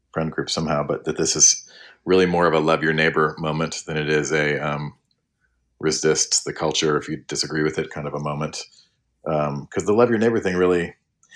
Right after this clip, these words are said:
I get, the, the way I had thought about it this week was, I don't know if you ever read that Rodney Stark book, The Rise of Christianity, that came out a few years ago. He was a sociologist who was asking the question of how it was possible that this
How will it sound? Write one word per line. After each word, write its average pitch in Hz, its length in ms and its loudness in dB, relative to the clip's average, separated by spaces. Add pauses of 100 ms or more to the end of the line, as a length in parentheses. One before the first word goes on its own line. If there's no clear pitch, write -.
(160)
I 104 60 0
get, - 240 0
the, 117 440 2
the 110 80 4
way 120 160 10
I 110 240 6 (360)
had 95 140 -2
thought 95 160 6
about 90 140 4
it - 40 -10
this 87 160 0
week 92 160 0
was, - 340 0 (300)
I 98 60 4
don't 98 60 6
know 95 60 6
if 92 80 2
you 101 80 8
ever 90 340 4 (220)
read 92 160 4
that 80 140 0
Rodney 85 280 4
Stark 85 360 2
book, 85 220 2
The 85 80 -4
Rise 80 240 2
of 78 100 -6
Christianity, 82 800 0
that 78 120 -8
came 85 180 -2
out 82 140 2
a 78 40 -4
few 85 180 0
years 80 240 2
ago. 82 280 2
He 78 60 -2
was 76 120 -6
a 78 60 -4
sociologist 78 840 0
who 78 140 -4 (480)
was - 340 -2 (720)
asking 85 300 2
the 76 60 -2
question 78 320 0
of 73 80 -4
how 80 240 2
it - 120 -2
was - 120 -4
possible 76 500 -2
that - 100 -14
this - 360 0